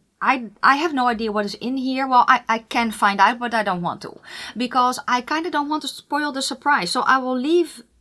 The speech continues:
I will leave it down below where you can find it. If you love subscription boxes, if you love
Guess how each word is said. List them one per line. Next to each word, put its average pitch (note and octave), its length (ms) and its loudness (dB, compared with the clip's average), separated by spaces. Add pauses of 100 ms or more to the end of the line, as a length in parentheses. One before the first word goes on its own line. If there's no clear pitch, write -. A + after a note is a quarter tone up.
(120)
I B3 80 0
will B3 120 -2
leave F4+ 200 0
it D4 80 -4
down F#3+ 160 0
below F#3 420 2 (240)
where C#4 160 0
you E4+ 140 0
can G#3+ 160 -8
find G#3+ 260 0
it. A#3 160 -6
If - 220 -8
you F#4+ 100 -2
love D#4+ 160 0
subscription G3 580 -6
boxes, A#3+ 380 -8
if A#3 160 -8
you C4 80 -8
love G#3 240 -4